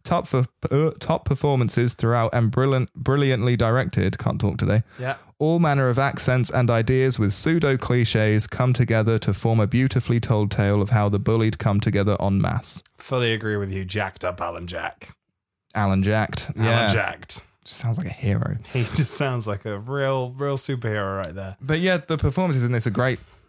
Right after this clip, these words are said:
Speaker 1: There's
Speaker 2: We
Speaker 1: some,
Speaker 2: got
Speaker 1: there's some
Speaker 2: some,
Speaker 1: stellar
Speaker 2: we got
Speaker 1: acting.
Speaker 2: some stellar actors in here.
Speaker 1: Mm.
Speaker 2: We've got some, we got some, we got some British heroes.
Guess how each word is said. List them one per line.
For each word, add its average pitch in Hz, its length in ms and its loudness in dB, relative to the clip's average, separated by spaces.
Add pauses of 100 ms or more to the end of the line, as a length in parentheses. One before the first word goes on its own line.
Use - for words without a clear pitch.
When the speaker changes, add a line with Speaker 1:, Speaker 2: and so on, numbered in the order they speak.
Speaker 1:
There's 127 240 2
Speaker 2:
We 131 80 2
Speaker 1:
some, 123 60 -2
Speaker 2:
got - 100 -4
Speaker 1:
there's - 160 2
some 131 100 2
Speaker 2:
some, - 80 0
Speaker 1:
stellar 135 240 2
Speaker 2:
we 123 60 2
got 120 80 2
Speaker 1:
acting. 113 160 0
Speaker 2:
some 262 240 0
stellar 226 540 -4
actors 220 440 -4
in 214 140 0
here. 202 240 2
Speaker 1:
Mm. 117 80 4
Speaker 2:
We've 107 100 2
got 220 160 -4
some, 202 240 -2
we 185 140 -4
got 233 160 -2
some, 165 420 -4 (100)
we 185 120 -4
got 185 160 -4
some 143 240 -2
British 170 460 -4
heroes. 147 920 -2